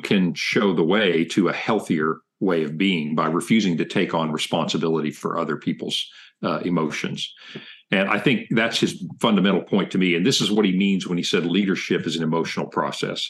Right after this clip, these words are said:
He doesn't mean that there aren't systems and there aren't mechanisms. What he's saying is most fundamentally, if you want to lead a team, you cannot be caught up in the emotional undertow of what's going on in that team. You have to be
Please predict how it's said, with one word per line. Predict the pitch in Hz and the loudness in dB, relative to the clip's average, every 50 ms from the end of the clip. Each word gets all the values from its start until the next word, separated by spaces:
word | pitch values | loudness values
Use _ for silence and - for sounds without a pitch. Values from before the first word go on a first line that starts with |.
| - - - - | -10 -16 -14 -2
He | - 120 | 0 2
doesn't | 165 151 117 120 104 101 113 | 2 4 4 4 4 6 6
mean | 113 107 | 6 6
that | 95 90 90 | 4 4 2
there | 90 82 87 101 | 0 0 0 0
aren't | 104 101 - | 0 0 0
systems | - - - - - - - 92 82 85 - | 0 0 0 0 -2 0 -2 -2 -2 0 -2
and | 92 85 82 | -2 0 0
there | 82 80 - - 110 | -2 -2 -2 0 0
aren't | 104 110 101 - 104 92 87 | 0 0 0 0 0 0 0
mechanisms. | 85 - 92 82 80 73 - - 80 73 - - - - - - - | 0 0 0 0 0 0 0 -2 -4 -4 -6 -8 -12 -14 -18 -20 -2
What | - 113 110 | 2 2 4
he's | 104 - | 4 4
saying | - 135 120 110 | 4 4 4 4
is | 92 85 - | 4 4 4
most | 101 95 107 127 123 - - | 4 4 4 2 0 0 0
fundamentally, | - 117 104 90 85 85 92 113 131 90 73 - - - - - - - - - | 0 2 2 2 2 2 2 2 0 0 -2 -4 -6 -8 -10 -14 -20 -18 -4 -4
if | 101 - | 0 2
you | - 98 | 2 2
want | 90 87 82 90 104 123 135 139 - | 4 4 4 4 4 2 0 -2 -2
to | - - 92 | 0 0 2
lead | 85 85 85 95 113 127 127 110 101 85 | 2 2 4 4 4 6 6 4 4 2
a | 85 - - - 123 | 0 -4 -2 -2 0
team, | 135 117 82 78 80 78 - _ _ - - _ | 0 0 0 -2 -4 -8 -10 _ _ -20 -14 _
you | - 104 127 127 | -2 0 0 0
cannot | - - 120 107 120 143 147 131 113 95 | 0 0 2 2 2 2 0 0 0 2
be | 101 92 90 | 2 2 2
caught | - - - - 139 113 - - - | 0 -4 -2 0 0 2 0 -2 -2
up | - 113 139 117 - - - - _ - _ _ _ _ | 0 0 0 0 -2 -4 -10 -20 _ -20 _ _ _ _
in | - 113 107 | 2 4 4
the | 101 101 98 95 | 4 4 4 4
emotional | 87 87 92 107 110 107 - - 107 92 85 85 - - | 4 4 4 4 2 2 0 0 0 2 0 0 0 0
undertow | 107 151 123 98 87 - - - - 82 - - - - - _ _ - - - - - - _ _ | 0 2 2 2 0 -2 -4 -4 -4 -4 -4 -4 -6 -10 -12 _ _ -20 -20 -20 -20 -20 -20 _ _
of | - 101 95 87 82 82 76 - - - _ | 0 0 2 2 2 0 -2 -6 -12 -6 _
what's | - 101 - - - 107 | 0 0 0 2 2 2
going | 92 87 82 85 | 2 4 2 2
on | 98 107 117 104 | 2 2 2 2
in | 90 80 | 2 0
that | 80 85 80 - | 0 -2 -4 -4
team. | - 95 85 90 | -2 0 2 2
You | 98 120 | 2 2
have | 117 - | 2 2
to | 107 | 0
be | 101 | 0